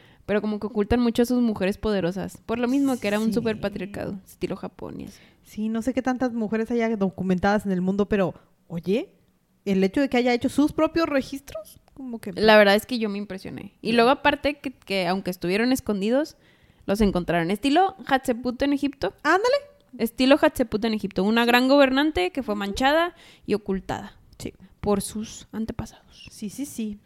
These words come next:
Speaker 1: Por sus predecesores, más bien. Hoy vamos a hablar de
Speaker 2: Wu Zetian.
Speaker 1: Vámonos.
Speaker 2: El, mi, el mejor chino que pude sacar.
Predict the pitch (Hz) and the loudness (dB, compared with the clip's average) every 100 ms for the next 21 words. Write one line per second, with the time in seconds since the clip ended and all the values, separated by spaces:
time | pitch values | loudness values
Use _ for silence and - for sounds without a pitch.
0 | - 226 220 - 247 247 240 214 175 202 | 0 2 2 0 2 2 0 -2 -4 -6
1 | 196 - - - - - - - - - | -8 -8 -10 -14 -20 -20 -20 -20 -20 -20
2 | - - - 330 359 294 262 226 202 202 | -20 -12 6 6 8 6 6 4 2 2
3 | 190 208 330 392 - - - - - 190 | 2 2 0 -2 -12 -18 -18 -18 -16 -4
4 | 196 285 349 - - 262 - - 208 156 | 4 6 6 2 -4 -4 -4 -12 -8 -8
5 | 147 - 208 202 202 - - - - - | -10 -14 -12 -10 -14 -20 -20 -20 -20 -6
6 | 240 226 233 226 220 220 233 240 285 294 | -4 -2 -2 -4 -2 0 2 4 2 2
7 | - 339 359 302 285 302 285 226 277 359 | 0 0 2 0 2 0 0 4 4 4